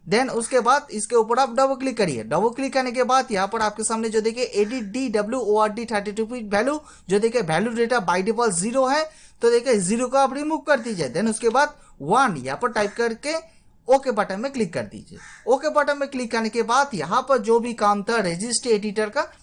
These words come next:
totally कंप्लीट हो चुका है। And यहाँ पर हम लोग ने जो भी नेम प्रोवाइड किए हैं,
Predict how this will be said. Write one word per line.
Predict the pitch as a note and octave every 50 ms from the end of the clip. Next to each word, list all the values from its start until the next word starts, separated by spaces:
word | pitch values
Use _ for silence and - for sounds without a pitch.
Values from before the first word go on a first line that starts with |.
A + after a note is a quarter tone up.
| - -
totally | F#3+ F#3+ F#3 F#3+ F#3 G3 B3 D4 D4
कंप्लीट | - F3+ E3 D#3+ D#3+ D3+ - - G#3 C#4 D4+ D4 -
हो | - - D#3+ D#3
चुका | - C3 - B2+ A2+
है। | A2+ A2+ A2+ A2+ - - - - - E3+ A#3+
And | D4 D4+ A#3+ - -
यहाँ | D3+ D3+ D3+ E3+ A#3+ C#4+ C#4
पर | D4 B3+ G3+
हम | F#3 F#3 F#3+ G3+
लोग | A3 A3 A3
ने | A3+ A3+
जो | F#3+ G#3 A3 A3
भी | A3 A#3+
नेम | G#3+ F3+ F#3 B3+ D#4+ D#4+
प्रोवाइड | C#4 C#4+ D4 C4+ B3+ C4 B3+ B3 A3+ A3+
किए | A#3 A3+ F#3
हैं, | E3 F#3 A3+ D4 D#4+